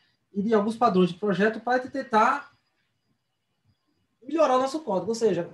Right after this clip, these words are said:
não precisa essa, esse H T T Party, é, essa chamada de H T T Party tá dentro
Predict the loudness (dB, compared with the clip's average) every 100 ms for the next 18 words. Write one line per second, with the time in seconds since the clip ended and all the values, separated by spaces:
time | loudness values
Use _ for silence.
0 | -18 _ -4 -2 2 2 2 4 4 4
1 | 2 2 0 0 0 0 -2 -4 2 4
2 | 6 4 0 -16 _ _ _ _ _ _
3 | _ -4 -2 -2 -4 -2 0 2 4 4
4 | 6 6 6 4 -2 -6 -2 0 2 2
5 | 4 4 4 4 0